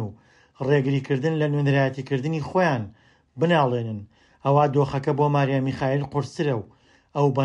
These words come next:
ناچاری، وەک خۆی دەڵێت، شارەکەی پێ جێهێڵراوە. ماریا میخائیل تا ئەو کاتەی خانەقینی بەجێهێشت لەگەڵ لایەنە پەیوەندیدارەکان لە هەوڵدا بوو بۆ نۆژەنکردنەوەی کڵێسای بەشارە و ڕێگرتن لە داڕوخانی،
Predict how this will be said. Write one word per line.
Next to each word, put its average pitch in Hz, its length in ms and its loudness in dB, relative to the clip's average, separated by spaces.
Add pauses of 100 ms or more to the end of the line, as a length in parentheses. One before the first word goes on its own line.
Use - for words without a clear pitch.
ناچاری، 135 480 -2
وەک 135 180 0
خۆی 185 220 2
دەڵێت، 117 280 -2 (460)
شارەکەی 139 560 0
پێ 143 120 0 (120)
جێهێڵراوە. 117 680 -2 (500)
ماریا 135 380 2
میخائیل 131 500 0
تا 160 120 2
ئەو 151 80 2
کاتەی 147 360 -2
خانەقینی 147 540 -2
بەجێهێشت 120 500 -2 (500)
لەگەڵ 139 320 2
لایەنە 135 320 2
پەیوەندیدارەکان 135 840 0
لە 139 120 0
هەوڵدا 139 400 2
بوو 107 180 -10 (460)
بۆ 143 100 4 (140)
نۆژەنکردنەوەی 131 840 0
کڵێسای 135 560 -2
بەشارە 139 480 0
و 110 120 -4 (540)
ڕێگرتن 131 520 0
لە 131 120 2
داڕوخانی، 123 720 -2